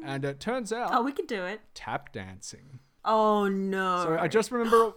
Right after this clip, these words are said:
Speaker 2: <gasps> Oh, my gosh.
Speaker 1: <laughs> Sorry, have you
Speaker 2: Sorry, I'm getting, with these, like, dudes, okay, I'm sorry. There is something deep in my soul,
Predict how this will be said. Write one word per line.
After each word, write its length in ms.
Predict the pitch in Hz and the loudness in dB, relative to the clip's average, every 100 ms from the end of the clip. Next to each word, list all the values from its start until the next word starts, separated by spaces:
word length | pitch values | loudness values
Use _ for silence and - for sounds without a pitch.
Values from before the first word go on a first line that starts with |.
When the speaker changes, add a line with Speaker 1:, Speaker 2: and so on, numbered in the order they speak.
| - | -4
Speaker 2:
<gasps> 100 | - | 4
Oh, 120 | 285 | 4
my 120 | 285 | 4
gosh. 400 | 285 269 214 - - | 2 2 0 -6 -12
Speaker 1:
<laughs> 40 | |
Sorry, 440 | - - 165 135 | -12 -4 -2 0
have 140 | 135 139 | -2 -4
you 200 | 156 170 - | -10 -14 -14
Speaker 2:
Sorry, 460 | - 269 262 247 247 | -4 6 6 6 4
I'm 200 | 226 240 269 | 6 6 4
getting, 420 | 302 311 311 311 _ _ | -2 -2 -4 -8 _ _
with 180 | 226 262 | -10 -6
these, 320 | 262 311 381 | -4 -2 -2
like, 160 | 440 453 - | -2 -4 -6
dudes, 460 | - 247 220 240 240 - | -8 -4 -4 -4 -4 -2
okay, 400 | 240 233 143 - - | -2 -4 -12 -14 -6
I'm 140 | 226 | -6
sorry. 420 | 233 220 180 175 - - _ | -4 -2 0 -2 -6 -12 _
There 260 | - 214 247 | 0 2 2
is 80 | 254 | -2
something 400 | 302 - 269 240 | -8 -8 -6 -4
deep 320 | 202 202 233 | -4 -4 -4
in 80 | 208 | -4
my 140 | 190 | -4
soul, 600 | 190 202 175 165 180 262 | -6 -4 -4 -4 -6 -10